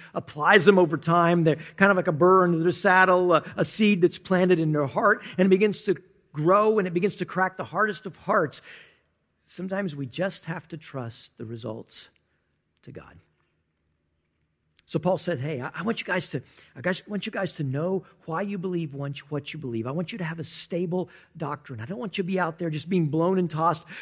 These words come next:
by everyone who says this is truth. I want you to grow up and be adults, not children. I want you to speak the truth in love." And then in the second half of that verse, he says,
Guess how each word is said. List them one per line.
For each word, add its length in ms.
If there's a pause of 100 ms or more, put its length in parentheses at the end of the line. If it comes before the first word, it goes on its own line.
(100)
by 120
everyone 320
who 60
says 260
this 160
is 160
truth. 320
I 60
want 180
you 80
to 60
grow 240
up 160
and 100
be 200 (680)
adults, 560
not 180
children. 480 (720)
I 80
want 260
you 60
to 100
speak 640
the 80
truth 600 (100)
in 240
love." 260
And 120
then 100
in 80
the 60
second 400
half 360 (220)
of 120
that 180
verse, 480 (180)
he 120
says, 300